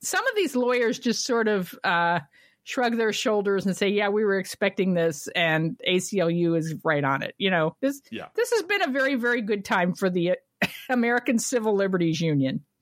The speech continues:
Speaker 1: Uh, Trump suspended the White House press cred-, credentials of C N N's Jim Acosta.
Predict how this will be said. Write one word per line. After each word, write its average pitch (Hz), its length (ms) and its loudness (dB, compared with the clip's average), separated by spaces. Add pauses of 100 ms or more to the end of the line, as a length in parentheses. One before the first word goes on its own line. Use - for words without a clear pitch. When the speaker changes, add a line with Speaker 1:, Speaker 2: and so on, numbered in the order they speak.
(400)
Speaker 1:
Uh, 196 400 2 (1500)
Trump 277 380 -2 (160)
suspended 226 540 0
the 208 80 0
White 190 220 2
House 190 160 0
press 277 320 -2
cred-, 254 480 -2
credentials 254 640 0
of 202 120 2
C 226 240 0
N 208 80 2
N's 196 220 2
Jim 214 200 0
Acosta. 220 400 -2